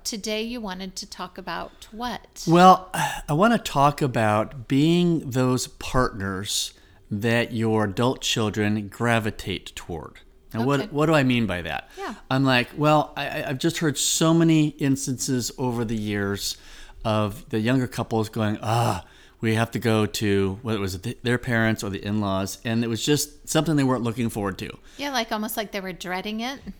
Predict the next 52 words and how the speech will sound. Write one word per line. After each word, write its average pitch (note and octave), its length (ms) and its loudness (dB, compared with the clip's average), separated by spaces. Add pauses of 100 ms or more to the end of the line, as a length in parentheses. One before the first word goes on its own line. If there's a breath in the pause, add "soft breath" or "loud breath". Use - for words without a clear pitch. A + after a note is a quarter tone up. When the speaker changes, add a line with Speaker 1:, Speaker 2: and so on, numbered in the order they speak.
Speaker 2:
Yeah, E3 640 8
because C#3 440 2
certain D3 320 0
things C#3 240 2
were C3+ 60 -4
gonna A#2+ 180 2
happen, B2+ 720 4
or G#2+ 200 0
this, A2+ 220 -2
that, A2+ 160 0
or G#2 40 0
the G#2 120 -2
other, A#2 240 0
and, A2+ 140 -2 (100)
and A#2+ 160 -2
who D3 160 0
knows C3 240 2
what, A2 80 -2
it G#2 80 -6
could D3+ 140 -6
be C#3+ 120 2
any C#3 200 4
number B2 340 2
of A2 80 -2
things. G2 400 -4
And B2+ 140 0
I, C3 160 2 (220 loud breath)
I C#3+ 80 -2
sat B3 280 2
there D#3 100 4
actually A#2 240 0
thinking C#3 380 0
to G#2+ 60 0
myself, F3+ 440 2
I'm G#2+ 140 -6
going, G#2 320 0 (420 loud breath)
"I B2+ 60 0
wonder D#3+ 160 2
if D3 100 -2
our D#3 80 2
kids - 360 -4 (180)
think A#2 180 0
that A#2+ 140 0
<laughs> - 160 2
way G3+ 100 8
when F3 120 6
they're - 140 2
Speaker 1:
Yeah. F3 100 10
Speaker 2:
heading D#3 220 4
to B2 60 6
our G#3 140 8
house." - 400 -4